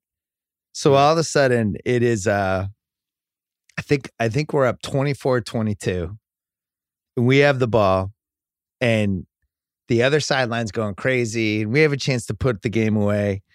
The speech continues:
Speaker 1: We got screwed by a couple calls. And at some point, um, there's some call or some flag or some flag guarding penalty or something. And one of the kids on our team goes, "That's fucking bullshit."
Speaker 2: Mm-hmm.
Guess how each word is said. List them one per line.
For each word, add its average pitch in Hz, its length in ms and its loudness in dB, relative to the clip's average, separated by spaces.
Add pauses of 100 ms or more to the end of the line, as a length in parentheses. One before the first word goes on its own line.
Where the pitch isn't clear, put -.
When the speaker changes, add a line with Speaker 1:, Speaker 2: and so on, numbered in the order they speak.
(560)
Speaker 1:
We 123 100 -2
got 139 240 2
screwed 143 300 -2
by 123 160 4
a 107 60 2
couple 117 320 -4
calls. 92 640 -2 (1160)
And 127 180 4
at 113 120 2
some 165 200 0
point, 113 380 -4 (800)
um, 107 460 -2 (320)
there's 123 160 0
some 156 160 -2
call 139 340 2
or 123 80 2
some 127 200 -4
flag 117 520 0
or 110 100 0
some 104 220 -4
flag 127 380 2
guarding 113 320 2
penalty 107 280 -2
or 104 80 -2
something. 98 420 -6 (1160)
And 131 140 0
one 156 160 4
of 165 40 4
the 160 80 2
kids 143 280 0
on 131 80 4
our 123 160 2
team 113 320 -2
goes, 101 360 2
"That's - 220 -4
fucking - 500 -2
bullshit." 233 600 4 (1120)
Speaker 2:
Mm-hmm. 107 300 -10